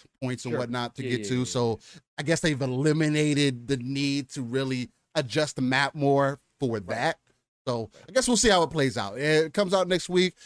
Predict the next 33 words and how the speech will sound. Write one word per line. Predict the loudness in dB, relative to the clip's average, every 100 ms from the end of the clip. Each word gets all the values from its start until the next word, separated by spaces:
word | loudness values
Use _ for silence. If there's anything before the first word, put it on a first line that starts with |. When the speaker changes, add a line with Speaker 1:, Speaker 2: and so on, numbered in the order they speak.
| -12
Speaker 1:
You | 0 4
guys | 4
will | 2
probably | 0 2 2
end | 0
up | 0
getting | -2 -6
some | -6
gameplay | -4 -4 0 0 0
here. | 2 4 2 0 -10 -20 -4
Um, | 2 4 2 0
I | -2
might | 0 4 4
even | 2
play | 0 0
it | 0
live | 2 2 4 2 0 -2
on, | 0 0 -2
on | -6
stream | -6 -4 -4
for | 0
you | -2
guys | 2 2 2
if | 0
you | -4
Speaker 2:
Cool. | -4
Speaker 1:
wanna, | -4 -4 -4 -6
if | -6
you | -4
want | -2 2 0 -2
to | -10
see | -8 -10 -4
that. | -4 -4